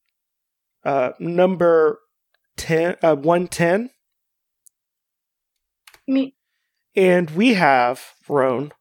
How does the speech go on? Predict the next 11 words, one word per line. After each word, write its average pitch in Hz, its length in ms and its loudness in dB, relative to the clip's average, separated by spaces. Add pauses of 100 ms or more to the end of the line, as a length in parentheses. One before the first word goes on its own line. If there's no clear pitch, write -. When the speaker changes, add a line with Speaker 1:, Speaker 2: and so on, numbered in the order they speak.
(260)
Speaker 1:
some 165 260 -2
cover 185 380 0
piece 190 360 -4
theater. 202 520 -4
Speaker 2:
Oh, 214 160 2
you 196 180 0
know 214 160 -2
I 190 80 0
love 175 240 -4
those. 156 380 -2 (160)
Speaker 1:
So, 147 680 0